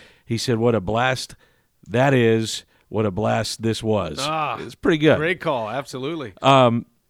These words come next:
Speaker 1: Marv Albert, he gets sick for the N C double A tournament,
Speaker 2: Yes.
Speaker 1: and you get the call.
Speaker 2: <laughs> Yes.
Speaker 1: Is, is this what kind of burst you onto the scene of,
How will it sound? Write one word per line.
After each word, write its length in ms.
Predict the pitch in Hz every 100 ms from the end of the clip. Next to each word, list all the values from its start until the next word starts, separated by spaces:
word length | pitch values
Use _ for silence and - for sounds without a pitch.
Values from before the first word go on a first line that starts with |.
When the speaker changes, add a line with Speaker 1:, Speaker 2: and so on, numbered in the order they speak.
| _ _ - _ _ _ _ -
Speaker 1:
Marv 280 | 135 170 165
Albert, 380 | 135 104 87 -
he 100 | 151
gets 220 | 151 123
sick 380 | - 131 113 -
for 160 | -
the 160 | 117 117
N 80 | 131
C 120 | 135
double 240 | 127 117
A 80 | 117
tournament, 480 | - 117 101 82 78 -
Speaker 2:
Yes. 200 | - 117
Speaker 1:
and 380 | 113 107 104 -
you 240 | 101 143
get 180 | 170 175
the 80 | 143
call. 380 | - 127 82 67
Speaker 2:
<laughs> 240 | 160 190 -
Yes. 240 | 147 131
Speaker 1:
Is, 100 | 151
is 120 | 127
this 200 | 175 214
what 120 | 240
kind 220 | 185 170 143
of 260 | 117 92
burst 400 | 214 131 156 -
you 100 | 160 147
onto 200 | 143 139
the 100 | 120
scene 440 | - 147 139 127
of, 480 | 123 117 113 107 98